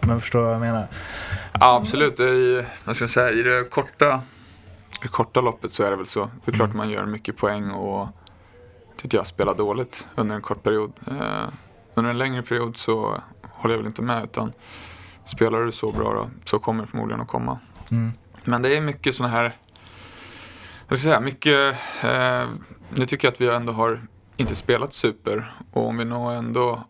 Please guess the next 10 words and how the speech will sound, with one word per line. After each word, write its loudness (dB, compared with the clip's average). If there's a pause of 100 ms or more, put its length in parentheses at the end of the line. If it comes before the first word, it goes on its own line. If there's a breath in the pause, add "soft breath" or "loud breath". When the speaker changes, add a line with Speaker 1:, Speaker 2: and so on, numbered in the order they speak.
Speaker 2:
har 4
haft -4
bra 2
underliggande -4
siffror 0
så -2
är 0
väl -4
det 0
en, -6